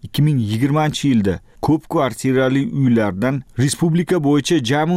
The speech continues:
uch ming to'rt yuz oltmish ikki xonadon ajratish, mehnat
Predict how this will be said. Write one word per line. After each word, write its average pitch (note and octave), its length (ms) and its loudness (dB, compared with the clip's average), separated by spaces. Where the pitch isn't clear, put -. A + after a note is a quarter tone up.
uch D#3 200 -2
ming F#3 200 2
to'rt E3 200 2
yuz D3 60 -2
oltmish C3+ 480 -2
ikki - 240 -2
xonadon A#2+ 560 0
ajratish, B2+ 520 -2
mehnat A#2 400 0